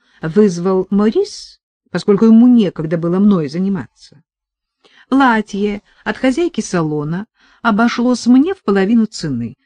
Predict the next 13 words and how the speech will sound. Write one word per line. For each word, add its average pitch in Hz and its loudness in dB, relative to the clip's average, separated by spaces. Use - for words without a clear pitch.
Подарок 233 -2
за 190 -4
скромность. 151 -12
Иногда 254 2
выгодно 214 0
быть 139 -8
хорошим 180 -8
человеком, 196 -2
но 262 4
только 311 -6
иногда. 185 -6
Как 180 -4
правило, 269 -4